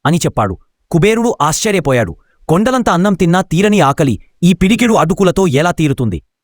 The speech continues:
అని అనుమానించినా, భయంతో దాన్ని తీసుకుని పరుగున అలకాపురికి వెళ్లాడు. అక్కడ ఆకలితో ఉన్న వినాయకుడికి భక్తితో, వినయంతో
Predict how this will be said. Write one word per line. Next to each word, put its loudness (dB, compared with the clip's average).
అని 0
అనుమానించినా, -2
భయంతో -2
దాన్ని 0
తీసుకుని -2
పరుగున 0
అలకాపురికి -2
వెళ్లాడు. -2
అక్కడ -2
ఆకలితో 0
ఉన్న 2
వినాయకుడికి -2
భక్తితో, -2
వినయంతో 0